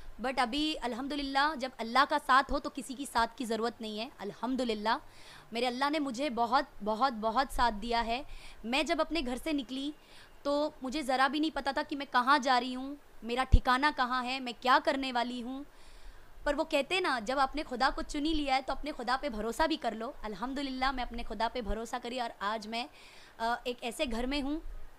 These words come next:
जहाँ मेरा शौहर है, मेरा बच्चा है और बहुत सारी इज़्ज़त, बहुत सारी मोहब्बत है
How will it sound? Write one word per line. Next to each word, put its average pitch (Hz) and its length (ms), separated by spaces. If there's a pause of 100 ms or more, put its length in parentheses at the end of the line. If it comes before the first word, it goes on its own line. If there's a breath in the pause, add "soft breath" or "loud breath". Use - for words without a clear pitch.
(240)
जहाँ 240 360
मेरा 247 220
शौहर 240 400
है, 262 220 (360 loud breath)
मेरा 240 160
बच्चा 269 400
है 269 240 (280 loud breath)
और 226 120
बहुत 220 380
सारी 254 300
इज़्ज़त, 220 280
बहुत 214 260
सारी 226 180
मोहब्बत 202 480
है 233 160